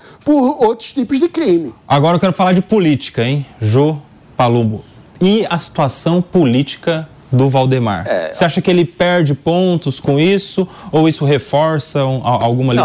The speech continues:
Speaker 2: liderança
Speaker 3: vai ser
Speaker 2: dele?
Speaker 3: complicado, né?
Speaker 2: E
Speaker 3: Porque
Speaker 2: aí?
Speaker 3: em época eleitoral, eleições municipais, P L o maior partido, Bolsonaro, o maior líder do P L, eles não poderem se comunicar, até quando vai isso, né?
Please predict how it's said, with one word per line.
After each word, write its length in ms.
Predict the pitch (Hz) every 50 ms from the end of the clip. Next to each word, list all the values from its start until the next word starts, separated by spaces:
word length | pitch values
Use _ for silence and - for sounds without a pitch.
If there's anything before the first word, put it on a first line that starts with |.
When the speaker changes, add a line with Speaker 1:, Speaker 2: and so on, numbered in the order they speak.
| 127 104
Speaker 2:
liderança 120 | 101 107
Speaker 3:
vai 80 | 117 123
ser 120 | - 160
Speaker 2:
dele? 60 | - - -
Speaker 3:
complicado, 540 | 131 156 165 170 160 160 185 175 - 101
né? 80 | 104 117
Speaker 2:
E 20 |
Speaker 3:
Porque 320 | - - 120 107 - - 139
Speaker 2:
aí? 500 | 147 139 120 110 107 104 101 107 107 104
Speaker 3:
em 100 | 107 110
época 400 | 127 139 - - - 139 131 - -
eleitoral, 720 | 120 - 131 123 - 139 127 110 104 92 90 76 - - -
eleições 460 | 90 101 98 - - 123 120 123 123
municipais, 760 | 131 127 131 - - 139 - - 107 95 82 73 - - - - - - - - -
P 100 | 131 -
L 360 | 113 113 120 131 143 143 143
o 40 | 135
maior 280 | 131 127 127 127 135
partido, 640 | 131 - 143 135 131 131 - - - - - - - - - - - - - -
Bolsonaro, 840 | 95 120 120 123 - - - 139 131 120 117 117 104 90 80 76 - - - _
o 120 | - 95 110
maior 540 | 110 104 101 98 101 107 120 139 147 147 127
líder 440 | 113 104 110 131 135 101 135 113 113
do 120 | 92 120 -
P 140 | - -
L, 340 | 113 98 98 92 82 85 90
eles 160 | 101 101 92
não 80 | 101 107
poderem 360 | 107 101 98 90 95 90 87
se 100 | - -
comunicar, 680 | - 95 90 90 90 87 76 - - 113 120 110 - - _ _ _ _ _ _ _ _ _ _ - - - - -
até 220 | - - - 117 107
quando 320 | - - 107 95 87 90
vai 240 | 82 87 85 85 80 - _ _ _ _ _ _ _ - - - - - - - -
isso, 320 | 92 82 - - - -
né? 140 | 71 76 73